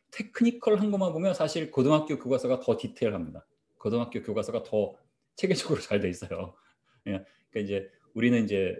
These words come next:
고등학교 교과서처럼 그런 거 배우는 건 아니-, 아닌 거라는 거. 그래서 세-, 사실은 제가 여기는 좀 연세 드신 분들이 제가 보니까 좀 많은데요. 학생들이 이거 봐야 돼요.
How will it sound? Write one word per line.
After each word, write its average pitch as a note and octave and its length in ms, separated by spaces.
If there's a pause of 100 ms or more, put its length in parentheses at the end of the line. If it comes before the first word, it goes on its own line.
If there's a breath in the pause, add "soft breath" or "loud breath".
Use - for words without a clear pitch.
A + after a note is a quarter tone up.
(120)
고등학교 A#2+ 340
교과서처럼 G2+ 380
그런 G2+ 180
거 G2+ 80
배우는 F2+ 220
건 F#2+ 120
아니-, E2 240
아닌 E2 200
거라는 D#2 280
거. - 240 (380)
그래서 B2 160
세-, - 160
사실은 D3+ 260
제가 B2 260
여기는 A2+ 420
좀 G#2 200
연세 A2 240
드신 A2+ 260
분들이 G#2 200
제가 G2 180
보니까 F#2 200
좀 G2 120
많은데요. E2 540 (500)
학생들이 F#3+ 460
이거 G2+ 120
봐야 D2 200
돼요. D2 280